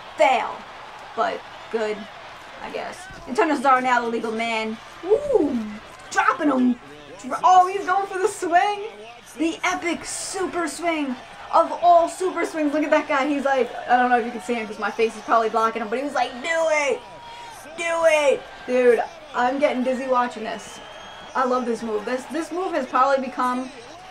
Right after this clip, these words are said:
my new favorite move. Um, it reminds me, like, my birthday parties when they used to spin us around and then we'd have to go and put the tail on the donkey.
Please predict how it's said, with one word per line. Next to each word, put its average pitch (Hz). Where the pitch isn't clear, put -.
my 247
new 254
favorite 240
move. 240
Um, 226
it 226
reminds 247
me, 254
like, 220
my 233
birthday 240
parties 240
when 226
they 226
used 277
to 226
spin 240
us 277
around 233
and 226
then 226
we'd 247
have 233
to 220
go 220
and 214
put 233
the 226
tail 233
on 226
the 214
donkey. 247